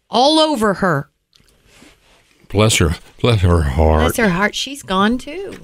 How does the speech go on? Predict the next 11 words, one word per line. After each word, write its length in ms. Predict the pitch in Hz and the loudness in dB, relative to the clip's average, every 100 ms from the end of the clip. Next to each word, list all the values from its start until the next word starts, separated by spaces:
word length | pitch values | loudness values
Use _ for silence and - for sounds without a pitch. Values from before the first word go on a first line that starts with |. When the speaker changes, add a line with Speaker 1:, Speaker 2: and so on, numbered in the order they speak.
| - | -2
Speaker 2:
I 80 | 214 | 2
watched 320 | 117 117 - | 4 2 0
Gilligan's 480 | 117 110 98 98 92 | 0 2 2 2 2
Island 360 | 95 101 98 80 | 2 2 0 0
for 120 | 90 | -2
an 120 | 85 | -2
hour 400 | 98 101 101 82 78 - _ _ | -2 0 0 -2 -6 -14 _ _
when 120 | 87 | -2
I 80 | 87 | 0
woke 280 | 92 92 92 | 2 2 0
up. 180 | 87 | -4